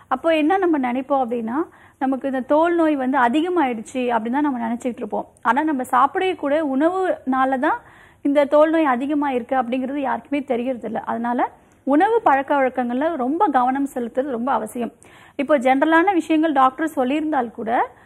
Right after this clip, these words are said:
ஒரு குறிப்பிட்ட ஒரு உணவு எடுக்கும் பொழுது தோல்ல வந்து ஏதாவது ஒரு வித்தியாசம் தெரியுது அப்படின்னா, அந்த உணவு தான் நம்ம மதியம் என்ன சாப்பிட்டோம், இல்ல காலையில என்ன சாப்பிட்டோம், இல்ல நேத்து night என்ன சாப்பிட்டோம் அப்படிங்கிற உணவை வந்து நம்ம கவனிச்சு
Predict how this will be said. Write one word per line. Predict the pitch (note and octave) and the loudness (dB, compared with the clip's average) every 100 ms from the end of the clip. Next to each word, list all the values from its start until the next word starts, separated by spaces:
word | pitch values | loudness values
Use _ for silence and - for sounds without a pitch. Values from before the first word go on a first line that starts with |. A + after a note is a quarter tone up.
| - _ | -20 _
ஒரு | C4+ C4+ C4 B3 A#3 A#3+ - | 2 4 2 2 0 -2 0
குறிப்பிட்ட | D#4+ F4+ F#4 F#4 G#4+ | 0 2 0 2 2
ஒரு | G4 C#4+ | 4 0
உணவு | C4 D4 E4+ C#4 | 0 0 0 0
எடுக்கும் | A#3 C4 D4+ | -2 -2 -4
பொழுது | B3 A3+ G#3 C4+ F4+ - - | -4 -4 -4 -4 -4 -8 -2
தோல்ல | C#4+ D#4+ E4 D4+ | 0 2 0 -2
வந்து | B3+ B3 D4+ | -4 -4 -4
ஏதாவது | A3+ A#3+ C#4 F4+ F4+ | 0 2 4 2 -2
ஒரு | C#4 | -4
வித்தியாசம் | B3+ C#4+ C#4 C4+ C4 | -4 -2 -2 -2 -4
தெரியுது | B3 A3 A#3 A#3 A#3+ A3 | -4 -4 -4 -2 -2 -2
அப்படின்னா, | G#3 A3+ A3 C#4 A#4+ - - - | -6 -6 -4 -4 -4 -10 -20 -4
அந்த | A3+ B3+ C#4+ F4+ | 0 2 2 2
உணவு | C#4 C#4 C#4+ | 2 0 0
தான் | C4+ E4+ D4 | -2 -2 -2
நம்ம | C4 C#4 B3 | -2 -2 -2
மதியம் | B3 C#4+ | -2 -2
என்ன | B3 C4 C4+ | -2 -4 -4
சாப்பிட்டோம், | A#3 - A#3 | -6 -2 -2
இல்ல | A#3 | -2
காலையில | A#3 B3 B3+ C#4+ C#4+ | 0 0 0 0 -2
என்ன | A3+ B3 - | -4 -6 -6
சாப்பிட்டோம், | A#3+ - A3 - _ _ - | -6 -4 -6 -8 _ _ -4
இல்ல | C4+ | -2
நேத்து | C4 B3 B3 | 0 -2 -2
night | A#3 D#4 F4 | 0 0 -2
என்ன | D#4 B3+ C4+ | -2 -2 -4
சாப்பிட்டோம் | B3 A3 B3+ A#3+ | -4 -4 -2 -2
அப்படிங்கிற | A3 C4+ B3+ | -2 -4 -2
உணவை | A#3+ A#3 C4+ D#4 C#4+ | -4 -2 0 0 0
வந்து | A#3 D4 | -2 -2
நம்ம | C#4 D4 | 0 -2
கவனிச்சு | A#3+ A3+ B3 C4 - | 0 0 0 -4 -4